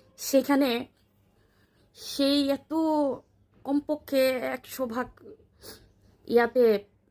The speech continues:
যে আগুনগুলো জ্বলছে, যেখানে পুড়ে যখন তখন ছাই শেষ করে দিছে, নিদারুণ আগুন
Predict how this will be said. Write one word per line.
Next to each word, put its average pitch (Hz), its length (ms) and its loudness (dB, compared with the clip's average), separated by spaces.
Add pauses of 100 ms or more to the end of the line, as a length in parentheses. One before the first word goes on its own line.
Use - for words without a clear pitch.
যে 208 200 0
আগুনগুলো 214 640 0
জ্বলছে, 214 480 2
যেখানে 196 360 -2 (180)
পুড়ে 220 200 4
যখন 214 300 0
তখন 202 220 -8
ছাই 190 440 -6 (600)
শেষ 269 320 -4
করে 247 240 2
দিছে, 208 440 -2 (580)
নিদারুণ 254 500 4
আগুন 180 360 -4